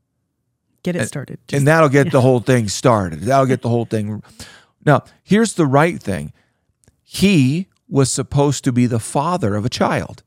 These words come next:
Speaker 1: Mm-hmm.
Speaker 2: And he knew that. God told him that. That's what's gonna
Speaker 1: Mm-hmm.
Speaker 2: happen.
Speaker 1: Mm-hmm.
Speaker 2: But he went about it the wrong timing and the wrong way. You can do, you can do what you think is right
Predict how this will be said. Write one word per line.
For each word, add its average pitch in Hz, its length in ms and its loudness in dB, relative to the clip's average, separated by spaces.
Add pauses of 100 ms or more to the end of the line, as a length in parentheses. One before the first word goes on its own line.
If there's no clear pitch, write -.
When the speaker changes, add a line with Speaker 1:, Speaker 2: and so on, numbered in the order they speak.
Speaker 1:
Mm-hmm. 170 240 -6
Speaker 2:
And 151 100 2
he 156 60 4
knew 190 160 2
that. 90 200 -6
God 131 240 0
told 143 200 2
him 127 120 -2
that. 98 200 -4
That's 120 200 -4
what's 110 120 -4
gonna 110 140 -4
Speaker 1:
Mm-hmm. 123 80 0
Speaker 2:
happen. 120 340 -4
Speaker 1:
Mm-hmm. 165 320 -8 (640)
Speaker 2:
But 151 140 4
he 143 80 4
went 160 220 0
about 143 240 0
it 123 80 -6
the 123 80 -6
wrong 120 240 -2
timing 123 420 -2
and 110 80 -2
the 104 60 -4
wrong 98 240 -4
way. 85 320 -8 (520)
You 95 80 -8
can 127 120 -2
do, 113 280 2 (200)
you 135 160 2
can 113 240 -2
do 156 180 4
what 196 140 2
you 135 120 0
think 127 220 -2
is 101 140 -2
right 113 680 -2